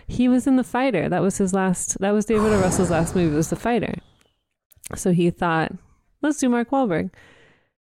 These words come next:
But then he saw Bradley Cooper, and he said that he noticed that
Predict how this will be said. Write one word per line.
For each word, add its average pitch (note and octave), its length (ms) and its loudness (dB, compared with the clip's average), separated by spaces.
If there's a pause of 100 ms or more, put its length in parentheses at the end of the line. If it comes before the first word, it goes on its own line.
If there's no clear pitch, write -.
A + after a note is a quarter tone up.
(420)
But G3+ 200 -2
then A#3 260 0
he G#3+ 140 2
saw G3+ 160 0
Bradley F#3 280 2
Cooper, G3 280 -2
and F3+ 80 2
he F#3+ 100 2
said F3+ 340 0
that E3 300 -2
he F3 140 0
noticed F#3+ 560 2
that E3 200 0